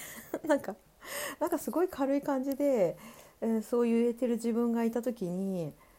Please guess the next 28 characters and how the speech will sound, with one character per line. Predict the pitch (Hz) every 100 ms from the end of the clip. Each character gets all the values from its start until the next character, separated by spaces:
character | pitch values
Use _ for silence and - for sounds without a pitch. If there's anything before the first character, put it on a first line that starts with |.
| - - -
あ、 | 202 190 - - _
私 | 196 254 - 349
の | 370
中 | 403 269 202
で、 | 202 196 170 151 - - - -
あ | 202
の、 | 190 190 170 - - - -
こ | -
の | 262 320 320
休 | 233 233 - 285
み | 277
の | 247
期 | 220 -
間 | 262 226
と | -
い | 185
う | 180
も | 180
の | 170 165
は | 170
す | - 247
ご | 359
く | 381 - 233 214 156 - -
い | 330 294 214 202 190
い、 | 160 - - _ - - - - 180
う |
ー |
ん、 | 185 185 185 190 185 180 170